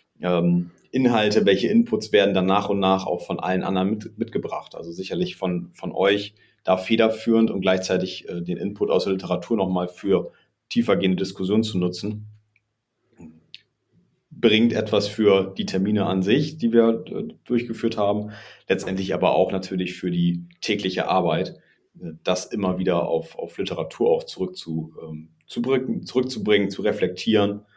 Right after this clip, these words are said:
um dann, äh, weiter die Diskussion zu starten. Weil das eine, <laughs> da kommen wir wieder zum Thema Theorie und Praxis,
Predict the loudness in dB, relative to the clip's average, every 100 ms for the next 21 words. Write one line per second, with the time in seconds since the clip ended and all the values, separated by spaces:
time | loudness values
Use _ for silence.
0 | _ _ _ _ _ _ -4 0 2 2
1 | 2 2 0 -4 -10 -10 -8 -2 -2 -2
2 | -4 -6 -2 -2 0 -2 2 2 4 0
3 | -2 -14 -20 _ -2 0 2 2 2 4
4 | 2 -2 -6 0 0 0 2 4 4 6
5 | 4 2 -2 0 0 0 0 2 2 2
6 | -2 0 -2 -2 -6